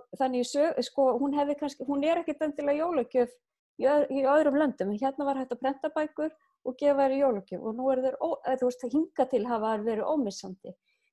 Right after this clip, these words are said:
Það er ekkert, sko, lögmál að það verði svoleiðis áfram. Ef að við viljum að börnin okkar til dæmis hafa aðgengi að,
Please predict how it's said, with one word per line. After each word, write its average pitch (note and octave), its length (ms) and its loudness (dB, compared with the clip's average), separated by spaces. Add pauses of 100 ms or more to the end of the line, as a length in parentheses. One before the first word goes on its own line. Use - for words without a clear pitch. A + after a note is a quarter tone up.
(160)
Það C4+ 280 4
er D#4 140 2
ekkert, C#4+ 240 -6 (420)
sko, C4 200 -2
lögmál C#4 640 2
að C4+ 140 2
það C4+ 180 2
verði D#4+ 360 2
svoleiðis B3+ 340 -6
áfram. B3+ 540 -4
Ef D#4+ 340 4
að D4 160 -2
við D4+ 180 -4
viljum C#4+ 560 0 (220)
að - 180 -6
börnin D4+ 380 -2
okkar C#4+ 180 -2
til C#4 140 -2
dæmis C#4 240 -4
hafa C4 160 0
aðgengi C4 480 -2
að, B3 160 -2